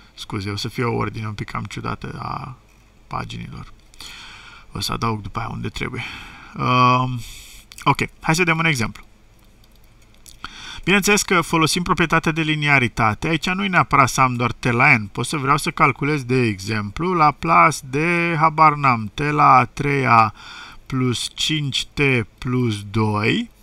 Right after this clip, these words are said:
înmulțit cu prietenul nostru sin de t. Folosim proprietatea de liniaritate. Acesta este Laplace de t la a treia sin de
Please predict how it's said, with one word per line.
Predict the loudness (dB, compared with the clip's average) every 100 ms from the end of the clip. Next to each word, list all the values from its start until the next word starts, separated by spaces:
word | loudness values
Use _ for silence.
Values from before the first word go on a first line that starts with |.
| -20 _ _ _ _ -20 -20 _
înmulțit | -6 -4 -2 -4 -4 -6 -6 -8
cu | -8 -6 -4 -4 -8 -12
prietenul | -6 -4 -2 -4 -4
nostru | -4 -4 -6
sin | -6 -6 -4 -2
de | -2
t. | 0 -2 -4 -14 _ -18 -18 -18 -20 -8
Folosim | 0 2 2 0
proprietatea | -2 -2 -2 0 0 0 0
de | -2 -2
liniaritate. | -2 0 2 2 2 2 2 0 0 0 -2
Acesta | -4 -4 -4 -2 -2
este | -2 -2
Laplace | 0 0 0 4 4 4
de | -4
t | -6 -2
la | 0 4 4
a | 2
treia | -2 -2 0 0 -2
sin | -4 -4 -4 -4
de | -4 -6